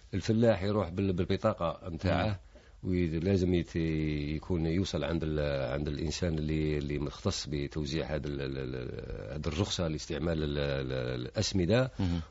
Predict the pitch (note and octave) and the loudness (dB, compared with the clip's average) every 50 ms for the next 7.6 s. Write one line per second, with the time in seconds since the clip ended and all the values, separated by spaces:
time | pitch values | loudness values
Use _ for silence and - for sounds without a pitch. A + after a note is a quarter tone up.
0 | - - G#2+ A2 A#2+ A#2 A2+ A2 G#2+ G#2 G2+ G2+ G2 F#2+ F#2+ F2+ F2+ F#2 G2 F#2 | -2 2 4 4 4 4 4 2 4 4 2 2 2 2 2 2 2 2 0 2
1 | - - A#2+ A#2 A#2 C3+ A2 A2+ - - A2+ C3+ D3 B2+ - B2+ C3 B2 A#2 G#2+ | 4 4 4 4 4 4 4 2 2 2 4 4 4 4 4 4 4 6 6 4
2 | G#2 G2+ G#2+ A2 - - A#2+ G#2 F#2+ A#2+ A#2 F#2+ E2+ - - - - - - - | 4 2 2 0 2 2 2 4 4 4 2 2 2 -4 -8 -14 -20 -20 -20 -20
3 | - - - G2 F2+ F2 E2+ D#2+ - D3+ D3 D#3 C#3+ C#3+ C#3+ C#3 C3+ C#3 C3+ B2+ | -18 -10 -8 -6 -6 -6 -4 -2 -2 2 4 6 6 6 6 4 4 6 4 6
4 | B2 D3 D3+ D3 C#3 C3+ C3+ C3 B2 A#2+ A#2+ A2 - B2 A2+ - C3 C3+ B2+ B2 | 4 4 4 4 4 4 4 4 4 4 2 4 2 0 2 4 2 4 4 4
5 | A2+ A2+ A2 - A2 A2+ - B2 B2 B2+ A#2+ G2+ A2 A#2+ A#2 A2 A#2+ B2 A#2 A2+ | 4 4 2 2 0 0 2 2 4 4 4 4 4 4 4 6 6 6 6 6
6 | A2+ A2+ A2+ A#2+ A#2 A2+ G#2+ - - F#2+ F#2+ G#2+ A2 G#2 - - F#2+ E2+ F#2 A2 | 6 6 6 8 6 6 4 4 0 -2 0 2 0 2 0 0 0 2 4 6
7 | A2+ A2+ A2+ A2+ - - A2+ G#2+ G2+ F#2 - | 6 6 6 4 4 4 2 4 4 4 2